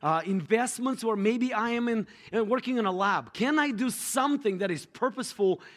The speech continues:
in the greater mission of Jesus or not? Am I just a churchgoer? Or can I do actually something more by just going to the church and by being a follower of Christ?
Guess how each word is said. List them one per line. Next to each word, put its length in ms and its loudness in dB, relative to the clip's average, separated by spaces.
in 160 4
the 80 2
greater 500 2
mission 540 0
of 100 -8
Jesus 540 -10
or 140 -4
not? 420 -8
Am 140 2
I 60 0
just 580 -2
a 160 2
churchgoer? 880 -4
Or 60 -4
can 180 -2
I 100 0
do 300 0
actually 300 -2
something 360 -2
more 500 0
by 180 -2
just 260 -6
going 240 0
to 100 -6
the 80 -8
church 460 -8
and 80 -8
by 140 -6
being 280 -4
a 60 -8
follower 400 -8
of 120 -16
Christ? 520 -16